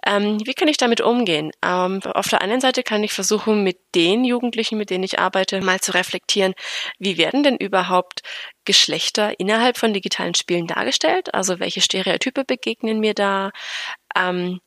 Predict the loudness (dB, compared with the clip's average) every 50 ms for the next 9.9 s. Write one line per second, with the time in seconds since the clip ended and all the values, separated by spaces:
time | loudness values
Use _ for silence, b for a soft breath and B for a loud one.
0 | _ -2 -2 0 0 2 2 4 4 4 4 4 2 0 0 0 0 2 2 2
1 | 2 0 -2 -2 -2 -2 -2 -4 _ _ _ 2 4 4 4 4 2 2 0 -2
2 | -2 -4 -6 -10 -10 -8 -4 -2 0 2 2 2 2 2 2 0 2 2 2 2
3 | 2 -2 -4 -2 -4 -4 -4 -4 -4 -4 -4 -6 -4 0 0 2 4 4 4 4
4 | 4 0 0 -2 -2 -2 -2 -4 -4 -6 -2 0 2 2 2 2 2 2 2 2
5 | 0 B B B B B B B B _ -8 -6 -4 -2 0 0 2 2 0 -2
6 | -4 -6 _ -8 -4 -4 -2 -2 0 0 0 -2 0 -2 0 0 2 0 0 -2
7 | -4 -6 -4 -2 0 0 0 0 0 -2 -4 -4 -4 -2 0 0 -2 0 -2 -2
8 | -2 0 0 0 0 0 -2 -2 -2 0 0 0 0 0 0 2 2 2 0 0
9 | -2 -2 -2 -2 -2 -2 -2 -2 -2 -4 -4 -2 -2 -2 -2 -4 -8